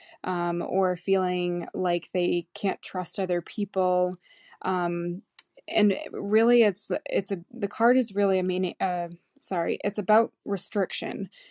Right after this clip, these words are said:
So you really, like, this is, like, those self-limiting beliefs that we all have, that feeling of restriction, of fear that's kind of, like, holding us back.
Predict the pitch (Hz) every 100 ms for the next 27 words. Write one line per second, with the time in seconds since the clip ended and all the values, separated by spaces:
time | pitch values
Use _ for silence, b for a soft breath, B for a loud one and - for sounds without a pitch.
0 | B - 202 190 185 196 185 220 226 214
1 | 190 185 180 - 208 190 208 214 175 -
2 | - - 190 180 185 175 - - 214 214
3 | 226 226 214 185 180 190 - 180 185 175
4 | 170 160 165 160 170 165 - 202 202 208
5 | 196 175 175 196 190 - 185 170 - -
6 | 185 202 185 175 175 175 - - - 185
7 | 170 170 - 196 190 180 165 - 202 165
8 | - -